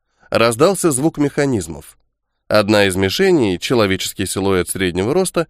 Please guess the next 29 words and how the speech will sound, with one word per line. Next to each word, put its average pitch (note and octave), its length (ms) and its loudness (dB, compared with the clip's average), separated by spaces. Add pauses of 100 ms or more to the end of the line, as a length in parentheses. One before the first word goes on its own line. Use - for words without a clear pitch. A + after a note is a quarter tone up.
(280)
стала G3+ 340 2
двигаться E3+ 480 -2
прямо C3 280 0
на C3 80 0
меня. G#2+ 360 0 (1040)
Звезда C3+ 500 2
дара C#3 260 4
полыхнула G#2 640 0
энергией, G2+ 520 2
наполняя C3+ 600 2
меня C3 280 2
уверенностью. F2+ 840 -2 (400)
Я B2+ 280 2
сосредоточился, C3 1040 -4 (220)
собираясь D3+ 540 0
выдать D3 320 0
самый D#3+ 440 0
свой C3 260 0
мощный G2 440 0
удар. E2 300 -8 (580)
Внутренне C#3+ 640 2
усмехаюсь. G#2+ 840 0 (200)
Шувалов G#3 500 2
явно D3 320 4
не C#3 120 2
ожидал G2+ 480 2
от G#2+ 80 -4
меня F#2+ 220 0
такого. D#2+ 440 -6